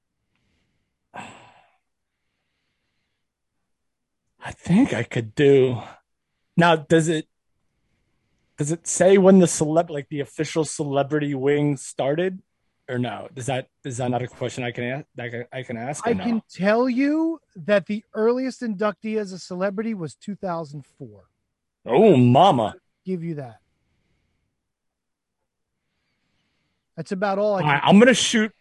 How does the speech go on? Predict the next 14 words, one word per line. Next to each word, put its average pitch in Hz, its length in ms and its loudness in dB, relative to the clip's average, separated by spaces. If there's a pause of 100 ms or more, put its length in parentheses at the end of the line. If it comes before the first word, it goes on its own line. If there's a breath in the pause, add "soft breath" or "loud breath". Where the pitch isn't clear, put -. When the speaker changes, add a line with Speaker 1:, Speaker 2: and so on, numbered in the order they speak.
(440)
Speaker 1:
No, 175 260 6
if 170 80 2
I 196 60 6
shoot 226 240 -2
for 254 80 -6
twelve 208 320 4
and 160 80 -6
I 160 40 -6
get 156 140 -4
it 131 80 -10
wrong, 156 240 -2
I'm 127 120 -10
done, 131 280 -6
right? 123 220 -10